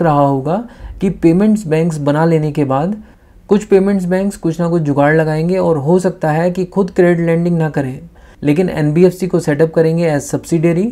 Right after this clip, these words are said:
और एनबीएफ़सी के through क्रेडिट लेंडिंग का काम शुरू कर देंगे। ऐसा कुछ ना हो, इसीलिए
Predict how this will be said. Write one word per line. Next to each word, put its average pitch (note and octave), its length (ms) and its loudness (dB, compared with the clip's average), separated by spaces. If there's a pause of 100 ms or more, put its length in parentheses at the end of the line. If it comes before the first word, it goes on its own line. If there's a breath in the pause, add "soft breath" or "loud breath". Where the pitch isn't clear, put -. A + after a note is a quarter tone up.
(280 loud breath)
और D3+ 140 0
एनबीएफ़सी F#3 600 0
के G#3 120 2
through F#3 280 -2
क्रेडिट E3+ 320 2
लेंडिंग D#3+ 340 -2
का F#3+ 120 0
काम D3 260 -4
शुरू C#3 240 -2
कर C3 160 -4
देंगे। B2+ 320 -8 (400 soft breath)
ऐसा D3 240 2
कुछ E3 260 -2
ना C#3+ 120 0
हो, E3 300 2
इसीलिए F3+ 520 -2